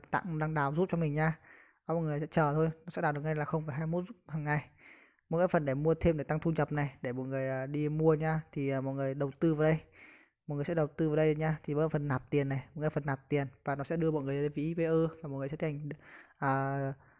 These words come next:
à, nạp tiền vào đây cho nó để mọi người mua nha, mua xe nha.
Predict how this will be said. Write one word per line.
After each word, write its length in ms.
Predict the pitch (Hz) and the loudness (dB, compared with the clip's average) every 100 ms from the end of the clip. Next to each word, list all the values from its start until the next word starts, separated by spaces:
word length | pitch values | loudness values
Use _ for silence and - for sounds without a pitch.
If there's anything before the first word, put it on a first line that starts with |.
| _ _ | _ _
à, 100 | 143 | -6
nạp 260 | 143 143 - | -2 -2 0
tiền 120 | 143 | 2
vào 60 | |
đây 100 | 147 | 2
cho 240 | 156 160 160 | 4 4 4
nó 200 | 151 175 | 4 2
để 100 | 151 | 2
mọi 100 | 135 | 0
người 180 | 139 143 | 0 0
mua 300 | 156 165 160 | 4 4 6
nha, 200 | 160 160 | 2 0
mua 120 | 156 151 | 0 0
xe 260 | - 156 | 2 0
nha. 180 | 156 | 0